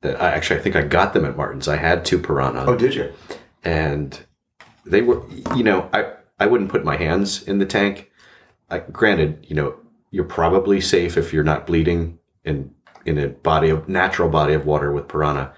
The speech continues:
Speaker 2: Right.
Speaker 1: But I would put hot dogs on a string, pieces of a hot dog on a string,
Speaker 2: Mm-hmm.
Speaker 1: and kind of fish 'em through the tank, and they would chase after it and get it.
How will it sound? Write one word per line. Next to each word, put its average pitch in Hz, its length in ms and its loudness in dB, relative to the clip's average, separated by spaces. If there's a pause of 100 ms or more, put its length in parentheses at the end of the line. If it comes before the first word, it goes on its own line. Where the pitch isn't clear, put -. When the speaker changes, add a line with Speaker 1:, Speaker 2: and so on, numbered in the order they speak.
(120)
Speaker 2:
Right. 95 220 -6 (180)
Speaker 1:
But 87 180 2
I 87 120 2
would 98 180 4
put 87 300 0
hot - 300 -4
dogs 76 320 2
on 78 120 2
a 69 60 -4
string, 92 360 0
pieces 104 300 0
of 80 80 2
a 73 60 0
hot 78 160 2
dog 71 180 0
on 62 120 -6
a 60 40 -8
string, 55 340 -6
Speaker 2:
Mm-hmm. 110 240 -6
Speaker 1:
and 82 200 -6
kind 82 160 -2
of - 60 -8
fish - 240 0
'em 78 100 0
through 80 180 2
the 76 80 2
tank, 85 300 0
and 69 100 0
they 82 80 6
would 80 120 0
chase - 280 2
after 78 320 2
it 71 140 -4
and 67 100 -6
get 107 180 4
it. - 260 -6